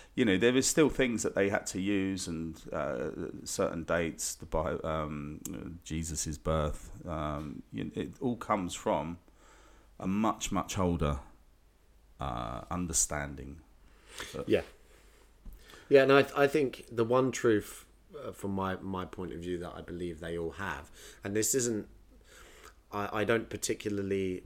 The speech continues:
Speaker 2: believe in the God that everyone's always talking about, <clears throat> but I do believe in a God. I believe that there is, there is a presence, a, a teacher, maybe a guide,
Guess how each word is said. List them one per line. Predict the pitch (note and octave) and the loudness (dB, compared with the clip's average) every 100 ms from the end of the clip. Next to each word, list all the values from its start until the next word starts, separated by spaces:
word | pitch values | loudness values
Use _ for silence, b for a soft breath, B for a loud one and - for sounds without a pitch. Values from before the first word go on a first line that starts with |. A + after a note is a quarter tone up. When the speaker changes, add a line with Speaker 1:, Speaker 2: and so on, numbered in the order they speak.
| F2 | -6
Speaker 2:
believe | G2 F#2+ G2+ F#2+ - | -4 -2 -2 -2 -6
in | G#2 F#2 F2+ - D#2+ - | -6 -6 -6 -10 -10 0
the | G#2+ G2 E2+ A2+ - - - - | 0 0 -4 -8 -18 -20 -20 -10
God | E2+ E2+ - - | -6 -6 -8 -8
that | F2+ | -6
everyone's | E2 E2+ F2 E2+ | -6 -6 -6 -4
always | F2+ E2+ | -4 -4
talking | - F#2 F2 | -6 -6 -6
about, | F2 F2+ F2+ - | -8 -12 -16 -4
<clears throat> | C3+ B2+ F#2+ E2 | 0 0 -2 -6
but | F2 | -4
I | F#2+ | -2
do | F#2 A2 G#2+ | 2 2 2
believe | G2 F#2+ F#2+ E2+ | 2 2 2 0
in | F2+ E2+ - b b b G#2+ | -2 -4 -10 b b b 0
a | G2+ | 0
God. | E2+ C#2+ B1 - b b b b - | 0 -6 -8 -14 b b b b -12
I | |
believe | D#2 F2 F2 E2+ | -6 -2 -2 -2
that | - - | -6 -6
there | F2+ F2 E2 | -4 -4 -2
is, | E2 D#2 - - - b b b b - | -2 0 0 0 -4 b b b b -4
there | F#2+ F2 | -2 0
is | F2+ | 0
a | E2+ | -2
presence, | - G#2 F2+ D#2+ C#2+ - - - - - | -2 -2 -2 -4 -4 -2 -2 -4 -12 -10
a, | E2+ E2+ E2+ E2 D#2 - - b b b b b - - - - - | -2 -2 0 -2 -4 -10 -20 b b b b b -20 -20 -20 -14 -12
a | |
teacher, | - - G2 - - D2+ D2+ - - - - - - - - - - - - | -4 -4 -4 -6 -4 -4 -8 -16 -20 -20 -20 -20 -20 -20 -20 -20 -20 -20 -6
maybe | F2+ F2 E2+ | -2 0 -2
a | |
guide, | - F2+ D#2 F2 A#2+ | -2 -4 -2 -4 -6